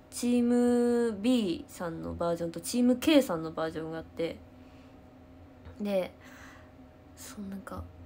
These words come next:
「湖に小石を投げたように」の方なのか、なんか、どんなんだったっけな？どんなんだったっけな？え、出てこない。チームBさんのバージョンが。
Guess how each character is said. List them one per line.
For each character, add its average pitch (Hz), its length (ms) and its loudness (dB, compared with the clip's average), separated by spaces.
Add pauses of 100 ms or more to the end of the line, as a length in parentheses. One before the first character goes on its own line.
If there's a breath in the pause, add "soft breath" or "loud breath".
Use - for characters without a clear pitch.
(320)
「湖 262 540 4
に 202 200 -2
小 - 140 -4
石 254 220 2
を 302 80 6
投 302 100 8
げ 294 100 8
た 240 120 0
よ 226 140 2
う - 20 0
に」 202 180 -2
の 196 100 -2
方 220 220 0
な 208 140 -2
の 196 100 -4
か、 185 460 2 (720 loud breath)
な 202 100 -6
ん - 20 -6
か、 - 140 -6
ど 214 200 4
ん - 20 10
な 349 100 8
ん - 20 6
だ 208 60 4
っ - 40 -2
た 175 80 -2
っ - 20 -4
け 170 80 -4
な？ 165 180 -6 (1400)
ど 208 140 2
ん - 20 8
な 415 60 4
ん 381 40 2
だ 302 60 8
っ 220 60 4
た 202 80 2
っ - 20 -4
け 196 80 -4
な？ 190 320 0
え、 226 100 -4
出 220 240 0
て 254 120 4
こ 240 100 2
な 190 140 2
い。 190 60 -4
チ - 180 -6
ー 214 40 2
ム 208 120 2
B 208 160 0
さ 202 140 -4
ん 170 40 -4
の 170 80 -6
バ 160 160 -6
ー 156 40 -10
ジ 160 80 -12
ョ - 40 -12
ン - 60 -14
が。 - 100 -12